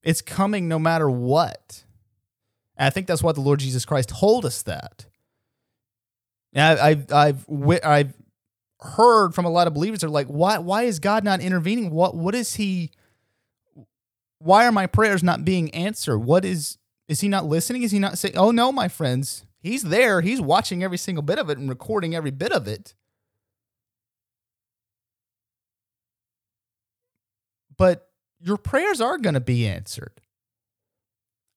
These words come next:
The world, I hate to say it, is not going to get any better. Now, I don't know if we have reached the point where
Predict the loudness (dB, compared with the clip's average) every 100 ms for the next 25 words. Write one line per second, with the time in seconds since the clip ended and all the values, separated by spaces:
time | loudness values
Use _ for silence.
0 | _ -6 -4 2 4 4 2 0 -6 -14
1 | _ _ _ _ _ -6 -4 -2 -4 -4
2 | -6 -4 -2 -2 -6 _ _ _ _ -8
3 | -4 0 0 0 -6 -4 -4 -6 -8 -4
4 | -2 -2 -4 _ _ _ -2 0 0 0
5 | -2 -4 -2 -2 -2 -4 -4 -2 0 0
6 | -4 -6 -8 -6 -6 -6 -4 -4 -2 0
7 | -2 -4 -12 -14 -18 _ _ _ _ _
8 | _ _ _ _ _ -12 -4 -4 -2 0
9 | 2 0 -2 -4 0 2 4 2 0